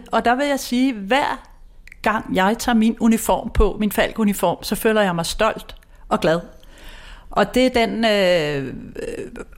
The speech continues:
holdning og attitude, jeg går ud i livet med. Så, øh, det kommer an på, hvad man forbinder med status. Jeg er stolt af at have et job, hvor jeg hjælper andre mennesker, og så er jeg faktisk stolt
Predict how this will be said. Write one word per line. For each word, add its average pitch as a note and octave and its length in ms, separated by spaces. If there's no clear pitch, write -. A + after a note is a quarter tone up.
holdning G#3+ 520
og F#3 120
attitude, G3+ 480
jeg F#3+ 140
går G3+ 80
ud F3+ 80
i G#3+ 100
livet F#3 320
med. F3 200
Så, F3+ 440
øh, C#3+ 920
det - 80
kommer C#4+ 220
an C#4+ 60
på, E4 100
hvad D4+ 120
man C4+ 140
forbinder C4+ 440
med E4 100
status. A3+ 480
Jeg C4 40
er C#4 60
stolt C#4 420
af A#3+ 220
at A#3+ 80
have G#3 140
et A#3 140
job, G#3+ 160
hvor A#3+ 100
jeg G#3+ 140
hjælper G#3 280
andre G3 260
mennesker, F#3+ 420
og G3 140
så B3 140
er C4+ 40
jeg A3 120
faktisk E3+ 380
stolt C#4 380